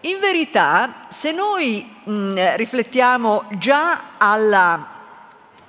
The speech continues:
alla, eh, impostazione, eh, cartesiana di che cosa sia pensare, vediamo che il pensare viene definito come una serie di atti.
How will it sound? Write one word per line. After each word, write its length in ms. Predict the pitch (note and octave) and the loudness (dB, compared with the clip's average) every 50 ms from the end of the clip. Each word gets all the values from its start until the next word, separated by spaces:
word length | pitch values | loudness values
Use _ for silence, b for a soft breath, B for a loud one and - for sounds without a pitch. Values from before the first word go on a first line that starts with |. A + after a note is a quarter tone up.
| _ _ - - B B B B B B B - | _ _ -20 -20 B B B B B B B 0
alla, 640 | F#3 F#3 G3+ G3+ G3 G3 F#3 F3+ F3 E3 D#3+ - - | 0 0 0 0 0 2 2 2 0 0 -2 -4 -6
eh, 500 | - F3+ F#3+ F#3 F3 F3 F3 E3+ E3+ - - | -4 -4 -2 -2 -2 -2 -2 -4 -4 -6 -6
impostazione, 1160 | A#3 G3+ - A#3 A3 - - A3+ - - - A#3 A3+ A#3 C4 B3+ A#3 G#3 F#3 F3+ - - - | -8 -4 -2 -4 -2 -2 -2 -4 -4 -2 0 0 0 0 0 0 0 0 0 -2 -4 -4 -2
eh, 280 | E3+ F#3 F3 F3 E3+ - | 0 0 0 0 -2 0
cartesiana 1300 | - A#3+ A3+ G#3 G3 - - A#3 G#3 E3 C3+ F3+ G3+ G3 E3 C#3+ A#2+ C#3 C3+ D3 D#3+ E3 G3 A3+ A3 B B B B B B B B B B - - _ | 0 2 2 2 -2 -2 0 0 0 0 0 0 2 2 2 2 0 -4 -6 -4 0 0 0 0 0 B B B B B B B B B B -20 -18 _
di 240 | G3+ F#3 E3 G#3+ A3 | -10 -4 -2 -2 0
che 140 | A3 B3 | 0 0
cosa 260 | - A#3+ A3+ G#3 G#3+ F#3+ | 0 0 0 0 0 -2
sia 320 | - - B3 A#3 G3 - - - - - | -2 0 0 0 0 0 -4 -10 -20 -2
pensare, 1040 | - A#3+ A3+ A3 G#3+ F#3+ - - - G3 E3 D3+ D3 C#3+ C3+ A#2+ C3 E3 G3 A#3 A3+ B B B B B B B | 0 0 0 0 -2 -4 -4 0 2 2 2 2 0 -2 -2 -2 0 0 0 0 -2 B B B B B B B
vediamo 560 | G#3+ D4+ F4 F#4+ G4 F4 B3+ - D4+ D#4 - | -2 0 2 2 2 2 2 2 0 -2 -2
che 260 | - D4+ D#4+ D4+ D4+ - - - - - - - - | -2 -2 0 0 -2 -2 -8 -16 -20 -20 -20 -12 -6
il 180 | C#4 D#4+ D4+ | -4 -4 -4
pensare 480 | - F#4+ G4 F#4+ - - C4 G#3+ G3+ G3 | -2 -4 -4 -2 0 2 2 2 2 0
viene 160 | A#3+ C#4 C#4+ | -2 -4 -4
definito 380 | C4 D4 - E4+ F#4 F4+ C#4+ - | -4 -6 -6 -8 -6 -6 -6 -6
come 120 | C4+ C4+ | -6 -6
una 100 | C4 B3 | -6 -6
serie 200 | - D#4 E4 D4+ | -6 -6 -6 -6
di 120 | A3+ B3 - - | -8 -10 -4 -4
atti. 760 | A3+ G#3+ F3+ - - - - - - A3+ G3 C#3+ - - | -2 -2 -2 -6 -12 -18 -20 -10 -8 -8 -8 -8 -10 -16